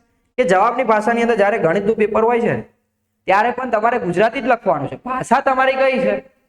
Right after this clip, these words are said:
ગુજરાતી. ખ્યાલ આવી ગયો? ગણિત ભાષા નથી આવતી. ખ્યાલ આવી ગયો વિદ્યાર્થી મિત્રો? ચલો, એના પછી છે આપણે તમારું મેઇન સપ્લિમેન્ટરી, તમને જ્યારે શિક્ષક છે ને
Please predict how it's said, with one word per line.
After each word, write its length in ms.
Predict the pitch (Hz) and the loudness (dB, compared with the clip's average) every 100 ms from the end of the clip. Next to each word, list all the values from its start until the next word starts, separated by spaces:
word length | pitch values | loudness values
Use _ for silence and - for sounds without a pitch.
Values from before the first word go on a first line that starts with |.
| _ | _
ગુજરાતી. 440 | 185 190 185 139 - - _ _ _ _ - | -2 2 0 0 -6 -18 _ _ _ _ 0
ખ્યાલ 180 | 180 | 2
આવી 180 | 214 269 | 2 0
ગયો? 100 | 190 - | -2 0
ગણિત 280 | 190 233 - | 0 0 0
ભાષા 300 | 175 202 247 | 0 0 0
નથી 200 | 247 233 | 0 0
આવતી. 260 | 170 - - _ _ _ _ _ _ _ | -2 -6 -20 _ _ _ _ _ _ _
ખ્યાલ 160 | - 202 | 0 2
આવી 180 | 220 262 | 2 0
ગયો 120 | 254 - | -2 -2
વિદ્યાર્થી 320 | 170 175 233 247 | -2 0 2 0
મિત્રો? 300 | 240 233 151 - _ _ | 0 0 -2 -14 _ _
ચલો, 260 | 240 240 156 - - _ | 0 2 -2 -8 -20 _
એના 200 | 196 269 | -2 0
પછી 340 | 311 285 294 294 | 0 -2 -2 0
છે 140 | 285 294 285 294 - _ - | 0 -2 -4 -12 -16 _ -2
આપણે 360 | 202 233 254 151 - - _ - | 0 2 0 -2 -8 -18 _ -2
તમારું 400 | 208 254 277 247 | 2 2 0 0
મેઇન 260 | 240 269 | 0 0
સપ્લિમેન્ટરી, 480 | 254 247 262 254 262 | 0 0 2 2 2
તમને 300 | 254 240 254 | 2 2 2
જ્યારે 320 | - 226 233 | 2 2 2
શિક્ષક 380 | 233 226 226 247 | 0 -2 0 0
છે 180 | - 285 | 2 2
ને 320 | 247 226 226 | 2 -2 -4